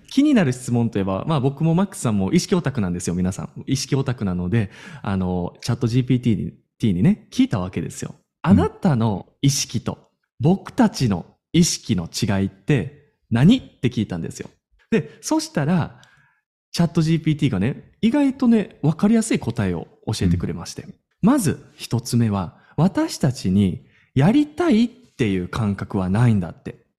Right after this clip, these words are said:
Speaker 2: うん。
Speaker 1: だから、意志がないんですよ。やりたいとか、
Speaker 2: うん。う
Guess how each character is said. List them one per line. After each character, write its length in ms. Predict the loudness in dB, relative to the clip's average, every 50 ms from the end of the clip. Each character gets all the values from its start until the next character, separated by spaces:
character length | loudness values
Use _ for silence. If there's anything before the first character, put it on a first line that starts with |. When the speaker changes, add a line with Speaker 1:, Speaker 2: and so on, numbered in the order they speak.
| _ -2
Speaker 2:
う 80 | 0 2
ん。 220 | 2 2 0 -2 -4
Speaker 1:
だ 120 | -4 -4
か 160 | -2 -2 -2 -2
ら、 180 | -2 -4 -6 -10 -16 -12 _ 0
意 80 | 0 0
志 180 | 2 0 0
が 120 | 0 0 0
な 120 | 0 -2
い 40 | -2
ん 80 | -2 -2
で 80 | -4
す 80 | -6 -8
よ。 60 | -6 -4
や 140 | 0 2
り 80 | 2 2
た 120 | 0 -2
い 60 | -2 -2
と 80 | -2
か、 120 | -2 -4 -12 _ _ _ _ 4
Speaker 2:
う 60 | 4
ん。 20 |
う 20 | 6